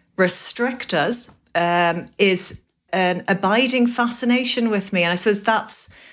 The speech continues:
that's something I, that I, I became very conscious of as I,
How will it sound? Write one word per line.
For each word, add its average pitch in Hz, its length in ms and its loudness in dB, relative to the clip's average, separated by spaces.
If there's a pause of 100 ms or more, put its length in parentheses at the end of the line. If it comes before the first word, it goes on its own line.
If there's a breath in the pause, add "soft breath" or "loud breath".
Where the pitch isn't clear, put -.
(120)
that's - 220 0
something 208 340 0
I, 190 140 4
that 202 200 -2
I, 185 420 0 (220)
I 185 120 2
became 196 360 0
very 185 180 0 (100)
conscious 240 680 0
of 160 340 -6
as 185 160 2
I, 175 260 0